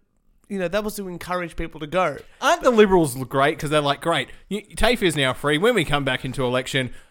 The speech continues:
Speaker 2: there's fees again."
Speaker 1: Yeah.
Speaker 2: See, they can make that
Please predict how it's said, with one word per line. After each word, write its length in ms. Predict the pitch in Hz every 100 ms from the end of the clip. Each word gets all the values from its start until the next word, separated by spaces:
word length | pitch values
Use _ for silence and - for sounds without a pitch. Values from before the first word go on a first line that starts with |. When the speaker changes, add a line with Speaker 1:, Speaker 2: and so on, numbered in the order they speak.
| _
Speaker 2:
there's 180 | 151 147
fees 320 | 220 269 190
again." 360 | 156 123 107 - 180
Speaker 1:
Yeah. 320 | 151 143 131 139 -
Speaker 2:
See, 260 | 180 247
they 140 | 190 156
can 140 | 147
make 160 | 156 -
that 240 | 143 131